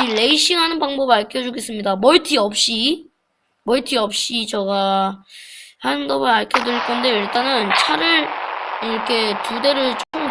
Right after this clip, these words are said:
두 대를 소환해 주-, 아, 참고로 이 차 두 대를 소환해 주시고 똑같은 용명이 나오게 이렇게 쌓아 주셔야 합니다. 그리고, 그리고 아래 차, 아래 차량 말고 위에 차량이 타기, 아래 차량을 탈 시에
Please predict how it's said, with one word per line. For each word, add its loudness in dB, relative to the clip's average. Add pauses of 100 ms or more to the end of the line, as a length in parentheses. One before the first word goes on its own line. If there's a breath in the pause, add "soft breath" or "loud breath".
두 -4
대를 -2
소환해 -2
주-, -6 (920 loud breath)
아, 2
참고로 0
이 2 (480)
차 0
두 -4
대를 2 (240)
소환해 2
주시고 0 (480 loud breath)
똑같은 0
용명이 -2
나오게 0
이렇게 -4
쌓아 2
주셔야 0
합니다. 0
그리고, 2 (640 loud breath)
그리고 0 (380 loud breath)
아래 4
차, 2 (240)
아래 4
차량 4
말고 4 (200)
위에 4
차량이 0
타기, -4 (120)
아래 4
차량을 2
탈 -2
시에 4